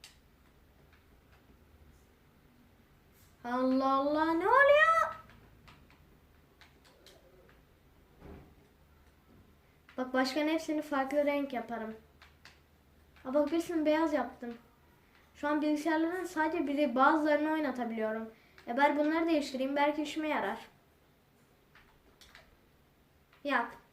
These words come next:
Kodun nesini anlayayım oğlum? Burada bana bir kod değil, renk vermişsiniz sadece. Bana biraz sonra kod diyorsunuz. Bunda yok.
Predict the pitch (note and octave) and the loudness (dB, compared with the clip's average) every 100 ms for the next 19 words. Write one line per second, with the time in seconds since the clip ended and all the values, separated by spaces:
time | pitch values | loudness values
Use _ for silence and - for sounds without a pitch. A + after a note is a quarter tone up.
0 | _ - _ _ _ _ - - - - | _ -20 _ _ _ _ -20 -20 -20 -20
1 | _ _ _ _ _ - _ - _ F4+ | _ _ _ _ _ -20 _ -20 _ 2
2 | F4+ C#4+ C#4+ D4+ - F4+ F4 D4+ C#4 D4 | 4 2 0 -2 2 2 4 2 0 0
3 | E4 C#4+ D#4+ F4+ F4 F4 F4 F4 E4+ E4+ | -2 0 2 2 2 0 -2 2 0 0
4 | F4+ E4 C4+ E4 F4+ D#4+ C4 A#3 A3+ - | -2 0 2 0 0 0 -2 -2 -6 -10
5 | A3+ A3 - A3+ G#3+ G#3 G3+ C4 D#4+ - | -10 -12 -8 -6 -4 -6 -6 -8 -8 -14
6 | - _ _ _ - C#4 D#4+ F4 F4 E4+ | -20 _ _ _ -6 -4 0 0 0 -2
7 | E4 E4+ F4 F4+ - B3+ A#3 - A3+ G#3 | -2 0 0 0 -4 -6 -6 -8 -12 -12
8 | - - - - - _ _ _ _ _ | -14 -20 -20 -20 -20 _ _ _ _ _
9 | - _ _ _ _ _ _ _ - _ | -20 _ _ _ _ _ _ _ -20 _
10 | _ D4 C#4+ C#4 D#4+ E4+ A#3+ A#3 | _ -4 -2 0 2 2 0 -2